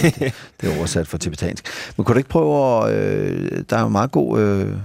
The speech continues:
Speaker 1: update her på din profil. Kunne du ikke prøve at læse den der?
Speaker 2: Jo, den der. Jo,
Speaker 1: Ja.
Speaker 2: altså, den kan jeg godt, øh, den du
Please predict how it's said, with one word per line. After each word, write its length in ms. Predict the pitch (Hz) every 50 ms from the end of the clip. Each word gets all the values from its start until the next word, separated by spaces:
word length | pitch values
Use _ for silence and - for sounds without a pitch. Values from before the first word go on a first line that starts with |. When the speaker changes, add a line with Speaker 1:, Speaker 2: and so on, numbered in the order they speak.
| 101 - - - - _ - - - 101
Speaker 1:
update 320 | 98 - - 127 113 101
her 80 | 113 95
på 100 | 98 101
din 120 | 107 104
profil. 260 | - 104 95 - 110 -
Kunne 100 | - -
du 40 |
ikke 120 | 139 147 -
prøve 80 | 160 147
at 40 | 135
læse 200 | 123 127 127 -
den 140 | 139 131
der? 120 | 123 - 131 - _ _ _ _ - - _ _ _ _ _ _ - - - - - - - - - - - _ - -
Speaker 2:
Jo, 200 | - 104 110 104
den 200 | - 147 165 160
der. 180 | 185 165 131 113 -
Jo, 140 | - 143 - -
Speaker 1:
Ja. 120 | 120 120 - -
Speaker 2:
altså, 140 | 117 110 107
den 140 | 135 147
kan 60 | 143 131
jeg 80 | 113
godt, 400 | 107 110 127 127 - - - -
øh, 580 | - 101 104 104 101 101 101 98 92 95 95 95
den 100 | 101 101
du 100 | 101